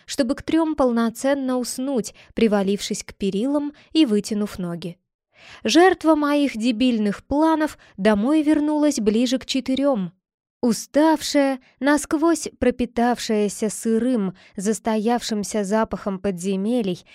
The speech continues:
и совсем не ожидавшая споткнуться о подарочек в моём лице. Я, если честно, тоже не ждала, что на меня свалится сто килограмм матерящегося несчастья. И всё потому, что некоторые безголовые,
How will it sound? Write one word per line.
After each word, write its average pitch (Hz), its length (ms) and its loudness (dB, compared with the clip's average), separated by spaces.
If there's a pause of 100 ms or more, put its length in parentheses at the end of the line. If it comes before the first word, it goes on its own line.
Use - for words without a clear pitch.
(140)
и 294 100 0
совсем 302 640 0
не 302 120 0
ожидавшая 254 840 0
споткнуться 214 1000 -4
о - 100 -6
подарочек 226 840 -2
в 233 140 -8
моём 214 460 0
лице. 202 520 -6 (580)
Я, 226 300 4
если 262 380 0
честно, 294 560 0
тоже 277 420 4
не 196 140 2
ждала, 214 460 0 (220)
что - 200 2
на 285 100 4
меня 262 320 4
свалится 262 640 0
сто 254 200 0
килограмм 214 680 0 (180)
матерящегося 240 880 2
несчастья. 185 720 -4 (540)
И 302 80 2
всё 330 200 0
потому, 294 420 0
что 254 200 0
некоторые 233 680 0
безголовые, 196 960 0